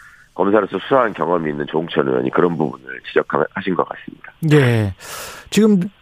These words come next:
Speaker 2: 어, 청취자들이 문자 많이 보내주고 계시는데요. 케이 구이구칠님, "영화 화차의 실사판이네요." 이렇게 말,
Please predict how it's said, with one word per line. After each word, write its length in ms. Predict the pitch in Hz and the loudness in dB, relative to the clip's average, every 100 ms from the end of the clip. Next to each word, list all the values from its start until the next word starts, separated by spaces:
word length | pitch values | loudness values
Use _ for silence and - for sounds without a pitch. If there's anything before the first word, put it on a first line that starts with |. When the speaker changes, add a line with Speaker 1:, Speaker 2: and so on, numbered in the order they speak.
| 180 | 2
Speaker 2:
어, 400 | 165 165 151 143 | 4 6 6 4
청취자들이 1080 | - 208 208 208 196 165 165 156 156 165 139 | 2 0 2 4 4 6 6 6 6 6 4
문자 380 | 131 143 147 175 | 2 2 4 4
많이 280 | 131 156 170 - - 147 | 6 4 2 -2 -14 -2
보내주고 720 | 156 165 165 139 120 160 156 | 4 4 4 2 0 2 4
계시는데요. 640 | 143 - 151 131 143 196 - | 4 4 2 4 4 2 2
케이 320 | 240 247 214 | 2 4 4
구이구칠님, 1400 | - 156 190 180 165 143 - 127 - 170 135 113 123 175 | 4 4 6 6 6 4 0 -2 2 4 4 4 2 2
"영화 540 | 143 175 202 170 127 143 | 4 6 6 6 2 -2
화차의 600 | - 233 - 220 190 202 | 0 0 2 4 6 4
실사판이네요." 720 | 208 226 208 196 185 156 143 123 | 2 0 0 2 2 2 4 2
이렇게 280 | 127 139 160 | 0 2 2
말, 160 | 139 | 0